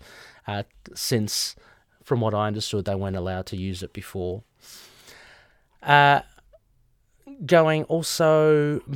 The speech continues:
back, bouncing back to the other aspect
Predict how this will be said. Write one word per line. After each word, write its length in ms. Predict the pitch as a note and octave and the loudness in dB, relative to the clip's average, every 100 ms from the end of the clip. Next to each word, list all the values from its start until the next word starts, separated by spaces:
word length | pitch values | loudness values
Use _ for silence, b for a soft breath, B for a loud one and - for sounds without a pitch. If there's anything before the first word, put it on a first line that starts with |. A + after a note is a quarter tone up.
| - | 0
back, 340 | C#3+ C3+ B2 - | 2 2 -2 -2
bouncing 340 | D#3 D3 C3+ | -2 0 0
back 200 | B2+ - | 0 0
to 100 | - | -2
the 160 | A#2+ B2 | 0 2
other 300 | C3+ A#2+ G#2 - _ _ b b b _ _ _ _ - | 4 2 0 -8 _ _ b b b _ _ _ _ -8
aspect 580 | A#2+ - B2 - - | -6 -4 -4 -4 -12